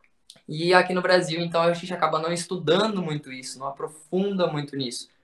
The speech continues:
Embora, né, nas aulas de anatomia, algumas coisas são bem relevantes pro que a gente faz,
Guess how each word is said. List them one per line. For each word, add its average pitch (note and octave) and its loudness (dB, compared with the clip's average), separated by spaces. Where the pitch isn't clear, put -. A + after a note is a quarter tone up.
Embora, B2+ 4
né, B2 -8
nas C3+ -2
aulas B2+ -2
de B2+ -6
anatomia, C3 -2
algumas C#3+ 0
coisas D3 -4
são D3 0
bem C#3 -2
relevantes D#3+ 0
pro C3+ -6
que C#3 -2
a C3+ 4
gente C3+ -2
faz, D#3+ 2